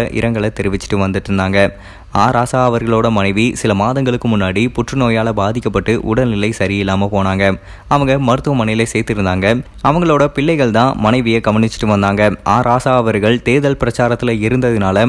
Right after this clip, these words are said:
அவரால தன்னோட மனைவியை கவனிச்சுக்க முடியல. பிரச்சாரம் எல்லாமே முடிஞ்சதுக்கு அப்புறமா ஆ ராசா அவர்கள் மருத்துவமனைக்கு வந்து தன்னோட மனைவி கூட இருந்து கவனிச்சிட்டு வந்தாரு. ஆ ராசாவோட மனைவி பரமேஸ்வரிக்கு உடல்நிலை ரொம்பவே மோசமாயிட்டு வந்தது. மருத்துவர்கள் கிட்ட எவ்வளவோ வேண்டுகோள் வச்சிருக்காரு.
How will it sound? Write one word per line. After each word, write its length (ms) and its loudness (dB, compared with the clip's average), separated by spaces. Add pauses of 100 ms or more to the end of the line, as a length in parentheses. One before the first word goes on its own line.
(120)
அவரால 380 2
தன்னோட 320 0
மனைவியை 420 0
கவனிச்சுக்க 520 0
முடியல. 340 2 (440)
பிரச்சாரம் 500 0
எல்லாமே 280 2
முடிஞ்சதுக்கு 500 0
அப்புறமா 320 2 (120)
ஆ 160 4
ராசா 320 0
அவர்கள் 440 2
மருத்துவமனைக்கு 600 0
வந்து 240 2
தன்னோட 300 0
மனைவி 320 0
கூட 200 0
இருந்து 320 0 (400)
கவனிச்சிட்டு 460 0
வந்தாரு. 380 2 (200)
ஆ 140 2
ராசாவோட 500 2
மனைவி 380 2
பரமேஸ்வரிக்கு 760 0 (120)
உடல்நிலை 460 2
ரொம்பவே 400 0
மோசமாயிட்டு 560 0
வந்தது. 360 0 (400)
மருத்துவர்கள் 640 2
கிட்ட 160 0 (100)
எவ்வளவோ 380 2
வேண்டுகோள் 440 2
வச்சிருக்காரு. 520 0